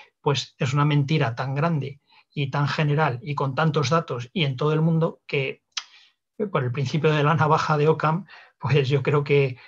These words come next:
sería más difícil hacer una mentira tan compleja que decir la verdad. Entonces, no parece, no parece que esos datos que se están generando a nivel mundial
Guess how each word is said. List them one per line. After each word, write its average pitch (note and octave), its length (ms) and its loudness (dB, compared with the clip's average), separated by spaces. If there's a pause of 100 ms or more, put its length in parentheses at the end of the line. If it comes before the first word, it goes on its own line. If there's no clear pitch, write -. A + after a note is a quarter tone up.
sería D3 320 2
más D3 180 4
difícil D#3 400 0
hacer C3+ 180 -2
una D3 160 2
mentira D3 380 0
tan D3 160 0
compleja D3+ 640 -2
que D3 120 -2
decir C3 280 -2
la B2+ 120 0
verdad. C3 320 -4 (400)
Entonces, C#3 600 -2
no C#3 420 -2
parece, D#3 580 0
no D3 220 -2
parece C#3+ 440 -4
que C#3 160 -6
esos C#3+ 540 -4 (420)
datos C#3+ 760 2
que - 120 -8
se C3+ 140 -2
están C#3+ 240 -2
generando C#3 840 0 (340)
a C#3+ 100 -2
nivel C#3 340 0
mundial C#3 600 2